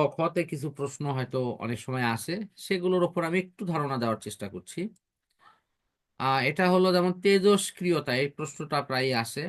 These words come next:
সমন্বিত আইসি সার্কিট যেটা, ডায়োড, অর্ধ পরিবাহী, মানে সরি অর্ধায়ু আর কি, ওটা তেজস্ক্রিয় মৌলের অর্ধায়ু। আলফা ও গামা রশ্মির মধ্যে সম্প-, পার্থক্য, তেজস্ক্রিয় অর্ধায়ু বলতে কি বোঝায় এটার ব্যাখ্যা,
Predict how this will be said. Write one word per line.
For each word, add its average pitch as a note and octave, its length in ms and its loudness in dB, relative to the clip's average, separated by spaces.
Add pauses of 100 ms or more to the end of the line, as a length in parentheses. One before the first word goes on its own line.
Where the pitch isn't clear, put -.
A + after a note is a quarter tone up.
(500)
সমন্বিত D3+ 680 -2
আইসি C3 360 0
সার্কিট A#2+ 380 -4
যেটা, G#2+ 260 -2 (800)
ডায়োড, C3 560 2 (120)
অর্ধ B2 280 -4 (140)
পরিবাহী, B2+ 560 -2 (480)
মানে A2 280 -2
সরি A#2 180 -4
অর্ধায়ু B2 500 0
আর F#2+ 140 -2
কি, - 160 -12
ওটা C3 200 -10 (540)
তেজস্ক্রিয় B2 440 -2
মৌলের A#2 360 0
অর্ধায়ু। A2+ 360 -4 (1040)
আলফা D#3+ 400 4
ও F#3 60 8
গামা E3 240 6
রশ্মির F3+ 340 4
মধ্যে E3 400 2
সম্প-, D3+ 680 -2
পার্থক্য, F3 680 0 (760)
তেজস্ক্রিয় E3+ 540 2
অর্ধায়ু D#3+ 400 4
বলতে D#3+ 300 -2
কি E3 200 -2
বোঝায় D#3 380 0
এটার D3 220 0
ব্যাখ্যা, D#3+ 540 -2